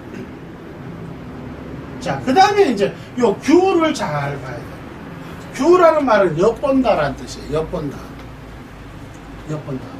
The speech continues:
그러나 개규라고 표현을 하는데, 간, 이 보면은, 어, 저, 목은 눈에 해당돼요. 가령들 이런 거예요.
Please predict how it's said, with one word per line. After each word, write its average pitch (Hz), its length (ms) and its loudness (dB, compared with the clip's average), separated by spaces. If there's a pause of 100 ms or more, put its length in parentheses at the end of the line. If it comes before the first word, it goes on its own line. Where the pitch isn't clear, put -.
(280)
그러나 160 200 -4 (100)
개규라고 196 920 4
표현을 160 260 -2
하는데, - 280 -8 (480)
간, 233 480 4
이 226 120 -2
보면은, 208 440 0 (280)
어, 196 200 6
저, 185 260 0 (220)
목은 269 500 6 (600)
눈에 240 460 2
해당돼요. 156 460 -6 (640)
가령들 185 680 2
이런 165 180 -4
거예요. 127 180 -6